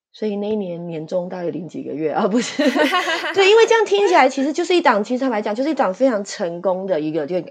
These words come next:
Speaker 1: 的活动，因为它，
Speaker 2: 对。
Speaker 1: 它已经，它，对，因为它已经造成，它已经不止造成讨论度，它就是一个，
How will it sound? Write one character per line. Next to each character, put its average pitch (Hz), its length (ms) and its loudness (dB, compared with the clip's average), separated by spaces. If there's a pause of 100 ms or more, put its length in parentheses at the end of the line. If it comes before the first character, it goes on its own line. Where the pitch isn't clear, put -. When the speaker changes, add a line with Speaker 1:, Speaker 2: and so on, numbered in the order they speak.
(140)
Speaker 1:
的 160 80 -4
活 151 260 -4
动， 143 400 -2
因 208 140 -4
为 226 100 2
它， 226 300 -4
Speaker 2:
对。 226 60 0
Speaker 1:
它 214 160 -4
已 - 20 -6
经， 175 260 -10
它， 254 140 -10
对， 262 160 2
因 247 80 -2
为 277 60 2
它 285 100 0
已 180 40 0
经 - 100 -4
造 208 160 2
成， 165 200 -8 (220)
它 285 120 -2
已 233 100 -2
经 262 160 0
不 302 120 -2
止 185 160 -6
造 220 160 -4
成 151 160 -8
讨 156 220 -6
论 156 260 0
度， 170 160 -6
它 175 120 -6
就 180 120 -8
是 180 160 -8
一 170 120 -4
个， 151 240 -2